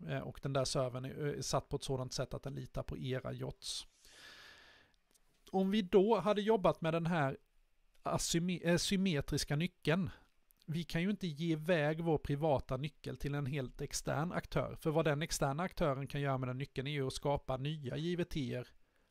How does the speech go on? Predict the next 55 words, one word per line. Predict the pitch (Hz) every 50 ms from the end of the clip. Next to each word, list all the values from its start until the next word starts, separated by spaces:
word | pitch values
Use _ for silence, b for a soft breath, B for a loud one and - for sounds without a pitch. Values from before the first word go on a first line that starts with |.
| _
som | - - - 147
ser | 135 - 160 147
ut | 143 131 - 147
att | -
komma | - 143 147 139 131 127
från | - - 139 135
vår | 127 131 131 139 143 147 143
auth-server. | 143 - - - 135 117 - 123 135 147 143 - B B B B B B B B B B B B
Så | - 156
då | 143 156
måste | 156 175 165 - - 135
vi | 143
ha | 127 143 147 127 131
en | 135 131
annan | 135 139 135 127 123 135
modell. | 147 143 135 - 120 110 - -
Och | 147
det | 131 139
är | 135
det | 151 -
här, | - 170 160 143 143 147 -
de | 156 139 143 139 151 - -
asymmetriska | - 190 180 - - - - - 165 165 170 139 127 - - 185 - - - 127
nycklarna | 127 135 - - - 135 120 120 120
kommer | - - 135 127 131
in | 131 131 131
i | 131
bilden. | 139 139 - - - - 143 - - _ _ _ B B B B B B B B B B B
Då | - 139
byter | 135 151 220 208 170 143 131 - _ - 175
vi | 170 185 175
till | 175 - 180 165 -
R | - 160 165 185 180 139 131 147
S | 165 156 -
två | - - 170 147 135
fem | - 143 139 135
sex | - - - - 202 185 - - - -
istället. | 196 180 - 175 156 131 123 - -
Det | 135 147
är | 151
en | 156 160
väldigt, | 156 180 196 180 151 131 -
väldigt | 180 175 160 -
enkel | 165 156 135 - 143 131
operation | 127 - - 135 - - 156 131 123
om | 123 127
vi | 131
tittar | - - 143 - 135
på | - 147 135
vad | 120 120 127
ni | 127 127
behöver | 120 123 120 123 117 107
förändra | - - 143 139 123 117 120 123
i |
koden. | - - - 143 120 120 120 156 160 147